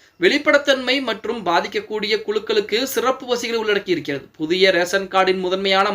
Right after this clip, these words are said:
மாற்றங்களில் ஒன்று மானிய விலையிலான உணவு தானியங்கள் மாதாந்திர ஒதுக்கீடு அதிகரிப்பதாகும். அரசு இனிமேல் அரிசி, கோதுமை மற்றும் பருப்பு வகைகள் போன்ற அத்தியாவசிய உணவுப் பொருட்களை அதிக அளவிலே வழங்கும்.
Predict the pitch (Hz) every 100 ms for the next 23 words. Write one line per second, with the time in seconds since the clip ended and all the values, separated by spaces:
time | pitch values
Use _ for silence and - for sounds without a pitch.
0 | 185 190 190 190 202 185 180 240 - -
1 | - - 190 247 311 320 277 269 247 254
2 | 240 254 285 240 240 240 226 202 240 170
3 | 170 196 196 196 190 185 196 202 202 185
4 | 196 196 202 185 180 233 - - _ -
5 | 240 302 311 285 269 247 254 196 208 208
6 | 226 196 175 202 208 196 208 170 160 190
7 | 190 185 240 240 233 202 196 185 180 180
8 | 160 151 190 190 185 233 202 226 220 208
9 | 185 180 180 - 170 190 190 180 202 214
10 | 151 139 -